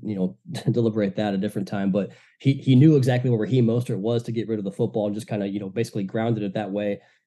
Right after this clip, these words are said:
you know, at Raheem's feet, but got hit for the flag. So it seems like there's a good understanding of how to get rid of the ball faster as well. So it's been really cool for us to see that, encouraging going forward for sure.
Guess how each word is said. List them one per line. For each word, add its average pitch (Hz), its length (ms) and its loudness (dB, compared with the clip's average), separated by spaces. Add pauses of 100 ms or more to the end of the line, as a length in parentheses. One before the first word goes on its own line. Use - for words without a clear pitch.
you 113 80 -4
know, 101 140 -4
at 104 180 -6
Raheem's 104 320 -4
feet, 101 280 -4
but 95 180 -4
got 95 180 -8
hit 87 140 -12
for 95 140 -6
the 92 80 -2
flag. 101 340 -4
So 104 160 -2
it 101 80 2
seems 113 300 2
like 104 140 -2
there's 101 180 -2
a 95 40 0
good 104 160 -2
understanding 101 440 -4
of 95 80 -6
how 113 400 -2 (340)
to 135 80 -2
get 110 140 -4
rid 104 80 -4
of 101 60 -4
the 101 40 -2
ball 98 220 -2
faster 101 400 -4
as 92 100 -2
well. 92 220 -4
So 104 80 -6
it's 98 100 -6
been 123 140 2
really 104 180 2
cool 113 240 0
for 113 160 -4
us 120 140 0
to 123 80 -4
see 120 160 0
that, 113 180 -4
encouraging 107 400 -6
going 101 200 -6
forward 104 280 -2
for 101 140 -4
sure. 110 340 0